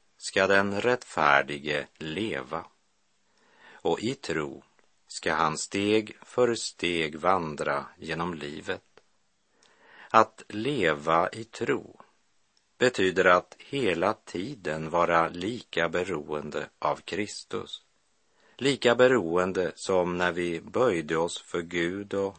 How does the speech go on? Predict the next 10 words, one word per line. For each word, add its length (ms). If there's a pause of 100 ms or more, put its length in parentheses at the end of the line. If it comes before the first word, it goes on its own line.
(100)
tog 260
emot 420
syndernas 840
förlåtelse 1080 (340)
i 100
kraft 420
av 160
Lammets 640
blod. 500 (1400)
Tron 680